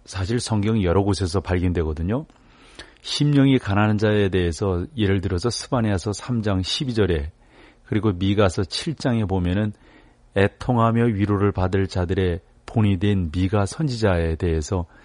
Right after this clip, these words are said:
성경이 쭉 기록하고 있는 것을 보게 됩니다. 그러니까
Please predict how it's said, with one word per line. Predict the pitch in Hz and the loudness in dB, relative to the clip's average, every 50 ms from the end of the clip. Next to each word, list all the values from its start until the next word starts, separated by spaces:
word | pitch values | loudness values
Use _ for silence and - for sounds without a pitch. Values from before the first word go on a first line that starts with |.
| - - - - - _ | -20 -20 -20 -20 -18 _
성경이 | - - - 107 98 98 98 98 92 | -6 -4 -2 0 0 0 0 0 0
쭉 | - - 104 85 - | -2 -4 -4 -4 -4
기록하고 | - - 104 98 - - 95 90 92 | -4 -2 -2 -2 -2 -2 -2 -2 -2
있는 | 90 82 | -2 -4
것을 | 78 78 - 98 | -4 -6 -6 -6
보게 | 85 - 82 85 85 | -6 -4 -4 -4 -4
됩니다. | 80 80 73 73 73 - - - - _ _ _ _ _ _ - - _ _ _ _ _ _ _ _ _ _ _ - - - - - - - - - - | -4 -4 -4 -6 -8 -10 -14 -20 -20 _ _ _ _ _ _ -20 -20 _ _ _ _ _ _ _ _ _ _ _ -20 -20 -20 -20 -20 -20 -20 -20 -16 -6
그러니까 | - 123 117 113 113 - 131 131 147 | -2 0 2 2 2 2 2 2 0